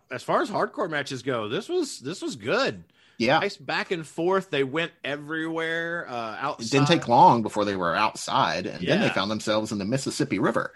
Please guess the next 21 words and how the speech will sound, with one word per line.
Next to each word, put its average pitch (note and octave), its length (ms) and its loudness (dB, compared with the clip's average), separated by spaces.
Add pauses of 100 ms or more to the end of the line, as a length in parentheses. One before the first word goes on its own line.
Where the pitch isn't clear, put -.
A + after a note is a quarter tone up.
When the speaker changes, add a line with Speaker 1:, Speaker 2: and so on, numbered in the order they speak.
(140)
Speaker 1:
Yeah. A#3+ 300 0 (480)
<laughs> B3+ 100 -2 (580)
It's A3 140 -6
like, A#3+ 140 -8
how A3+ 180 -4
many, C#4+ 220 -6 (560)
I - 20 -8
mean, F3+ 180 0
these G3 200 -4
two G#3+ 160 -2
are F#3+ 80 2
probably F#3 480 0
the D#3+ 180 -2
only F3 340 0
two E3 300 -2
in E3 220 -2
wrestling D#3+ 380 -2
history D3+ 340 -4
that C3 160 -4
can C3 120 -8
say, A#2+ 380 -4